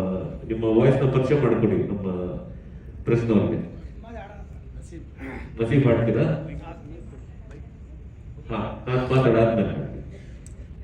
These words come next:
So ಹಾಗಾಗಿ ಈ ಒಂದು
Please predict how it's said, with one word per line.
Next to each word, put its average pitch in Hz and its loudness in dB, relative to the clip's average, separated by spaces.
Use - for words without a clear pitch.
So 117 2
ಹಾಗಾಗಿ 131 4
ಈ 123 0
ಒಂದು 120 8